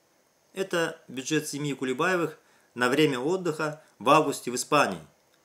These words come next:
на вилле Лорет де Мар. Я думаю, что мало кто в Казахстане видел такие бюджеты для семейного отдыха.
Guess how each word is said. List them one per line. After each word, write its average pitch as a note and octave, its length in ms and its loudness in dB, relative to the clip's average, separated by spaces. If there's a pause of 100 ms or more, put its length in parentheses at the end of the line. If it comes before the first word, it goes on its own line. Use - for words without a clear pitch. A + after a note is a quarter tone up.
(160)
на A2 140 -4
вилле C#3+ 380 2
Лорет A#2+ 400 -2
де A#2 100 0
Мар. G2 280 -2 (760)
Я C#3 100 2
думаю, F3 260 0
что E3 500 0
мало E3+ 340 2
кто B2+ 200 -4
в - 40 -10
Казахстане D3 600 -4 (380)
видел C#3+ 320 0
такие B2+ 360 -8
бюджеты A2+ 500 -6
для A2+ 160 -2
семейного A2 540 -6
отдыха. F2+ 400 -10